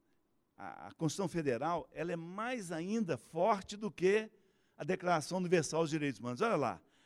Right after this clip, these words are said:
a família, sua família,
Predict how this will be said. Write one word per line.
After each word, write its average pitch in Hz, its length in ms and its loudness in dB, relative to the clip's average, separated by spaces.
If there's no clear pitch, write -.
a 165 80 -4
família, 151 840 0
sua 185 260 -2
família, 110 640 -6